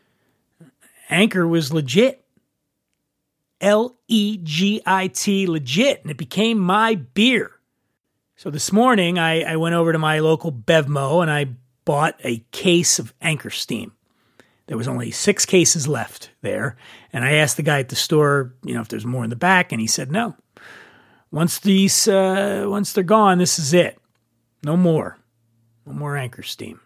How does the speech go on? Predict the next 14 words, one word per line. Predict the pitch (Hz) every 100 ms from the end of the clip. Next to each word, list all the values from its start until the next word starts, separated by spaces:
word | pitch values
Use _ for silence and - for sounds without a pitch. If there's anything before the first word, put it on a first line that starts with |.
| _ _ _
It | _ _ _ _ _ _ _ _ _ _ _ _ _ -
was | 208
a |
great | 202 233 180
run, | 196 254 233 247 _
right? | 160 202 190 _ _ _ _ _ _ _
Hundred | - 180 180
and | 160
twenty-seven | - 180 175 180 165 160
years | 165 190 165 139
is | 143
a | 175 185
long | 185 202 214 240 240 220 196 180 165 160 151 139 127
time | - - 87 95 90 90